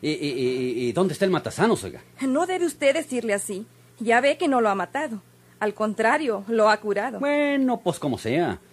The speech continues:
Speaker 1: ¿Dónde está el doctor?
Speaker 2: El doctor viene a las once de la mañana y solo son las diez y cuarto.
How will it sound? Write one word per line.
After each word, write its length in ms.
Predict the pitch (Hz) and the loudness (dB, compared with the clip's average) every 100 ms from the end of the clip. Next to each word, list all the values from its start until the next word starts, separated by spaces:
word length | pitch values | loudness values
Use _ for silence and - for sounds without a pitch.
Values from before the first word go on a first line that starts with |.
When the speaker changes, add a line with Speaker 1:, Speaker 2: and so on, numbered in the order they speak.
| - _ _ - _ _ _ - | -20 _ _ -20 _ _ _ -2
Speaker 1:
¿Dónde 100 | 185 | 2
está 100 | 214 | 2
el 60 | |
doctor? 340 | 165 - 143 - - - - - | 0 0 -2 -2 -10 -20 -10 -4
Speaker 2:
El 120 | 330 | 0
doctor 320 | 349 359 370 | 0 2 0
viene 240 | 320 320 | 0 2
a 40 | 294 | 4
las 180 | 240 277 | 2 2
once 240 | 277 302 | -2 0
de 80 | 240 | 0
la 80 | 214 | 0
mañana 460 | 202 214 208 196 - - - | 0 -2 -4 -6 -12 -20 -10
y 100 | 254 | -4
solo 340 | 277 277 339 | 2 4 4
son 180 | 320 285 | 4 4
las 140 | 254 233 | 4 4
diez 180 | 233 | 0
y 60 | 233 | 0
cuarto. 420 | - 196 - 180 | 0 0 0 -16